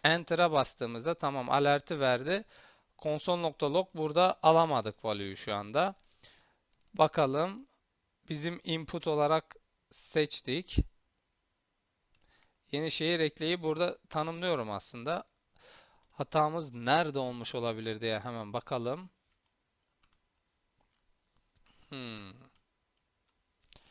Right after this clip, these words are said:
Şu anda hemen bir hızlıca bir göz ge-, gezdiriyorum. Yeni şehir ekle diyorum. Tamam. Yani, eee,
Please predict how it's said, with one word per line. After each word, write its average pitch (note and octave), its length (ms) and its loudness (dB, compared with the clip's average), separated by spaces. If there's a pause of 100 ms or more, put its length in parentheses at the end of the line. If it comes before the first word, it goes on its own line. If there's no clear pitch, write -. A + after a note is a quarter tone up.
(920)
Şu - 160 -8
anda B2+ 420 0
hemen B2+ 540 -8
bir A#2+ 120 -8 (340)
hızlıca B2+ 420 -4
bir A#2+ 60 -6
göz A#2+ 340 -4
ge-, - 380 -6
gezdiriyorum. A#2+ 720 -8
Yeni C3 200 -8
şehir C#3 260 -4
ekle C3 340 -8
diyorum. B2 340 -8
Tamam. D3 480 -10 (500)
Yani, B2+ 440 -6 (100)
eee, A#2 760 -4